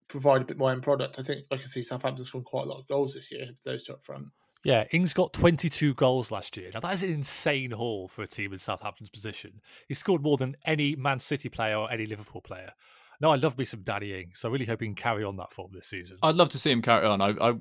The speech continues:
Speaker 3: I will agree that I maybe expect that number to drop down just slightly, slightly on that front. But I do think that him and Che Adams did start to form quite a nice partnership. So even though, and Adams only actually got four goals last year in the Premier League, so I imagine it might almost be a case that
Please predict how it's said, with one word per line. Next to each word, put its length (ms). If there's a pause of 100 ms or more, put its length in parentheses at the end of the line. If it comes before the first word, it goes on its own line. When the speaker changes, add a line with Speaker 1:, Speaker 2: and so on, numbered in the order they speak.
(180)
Speaker 3:
I 100
will 200
agree 320
that 100
I 140 (180)
maybe 460
expect 360
that 140
number 300
to 80
drop 240
down 220
just 160
slightly, 500 (480)
slightly 460
on 80
that 200
front. 300
But 80
I 60
do 240
think 240
that 140
him 160
and 120
Che 80
Adams 340
did 140
start 240
to 60
form 200
quite 200
a 20
nice 180
partnership. 600
So 100
even 240
though, 300 (500)
and 100
Adams 280
only 180
actually 200
got 140
four 220
goals 320
last 160
year 80
in 60
the 80
Premier 240
League, 260
so 280 (280)
I 80
imagine 380
it 100
might 300
almost 320
be 100
a 60
case 300
that 200